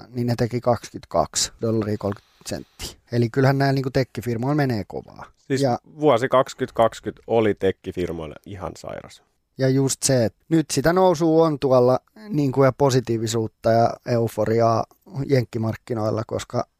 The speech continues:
Speaker 1: firmat tekee niinku hy-, parempia tuloksia kuin mitä odotetaan. Ja se ei ole vaan niinku tekkifirmat, mutta tota, just niin kuin mä sanoin, niin ConocoPhillips on nyt noussut, onko se noussut kuusi vai seitsemän pinnaa parissa päivässä tuloksen jälkeen, koska ne teki vähemmän tappioa kuin mitä odotettiin.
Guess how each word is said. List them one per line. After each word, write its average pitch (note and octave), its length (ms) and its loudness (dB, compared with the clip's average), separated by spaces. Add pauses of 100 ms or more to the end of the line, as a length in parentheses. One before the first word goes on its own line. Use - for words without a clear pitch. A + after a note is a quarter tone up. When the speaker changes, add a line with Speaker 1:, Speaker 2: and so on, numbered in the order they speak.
(380)
Speaker 1:
firmat A#2 320 -4
tekee A2+ 340 -4
niinku A#2 360 -6 (160)
hy-, - 120 -14 (120)
parempia F#3 480 0
tuloksia A#2 500 -2
kuin G2+ 120 -12
mitä G2+ 220 -6
odotetaan. - 600 -10
Ja - 60 -8
se C3 220 2
ei B2+ 140 2
ole B2 160 0
vaan B2+ 220 0
niinku A2+ 200 -6
tekkifirmat, E2+ 720 -6
mutta G#2+ 380 -6
tota, G#2 280 -2
just A2+ 260 2
niin A#2+ 120 -2
kuin A#2+ 100 -2
mä A#2 60 2
sanoin, A#2 360 2
niin F#2+ 80 -10
ConocoPhillips A2 760 -2
on G2 80 -4
nyt G2 160 -10
noussut, G2+ 380 -6 (760)
onko A2+ 140 -6
se B2 120 -2
noussut A#2+ 320 0
kuusi B2+ 200 2
vai A#2 140 4
seitsemän A2 480 0
pinnaa G2 320 -2
parissa G2+ 340 -2
päivässä F#2+ 500 0 (460)
tuloksen D3+ 460 2
jälkeen, B2 540 2
koska A#2+ 300 -2
ne A#2 80 -2
teki A2+ 240 -2
vähemmän A2 320 0
tappioa A2 420 -2
kuin G#2+ 120 -4
mitä G#2 180 2
odotettiin. - 640 -4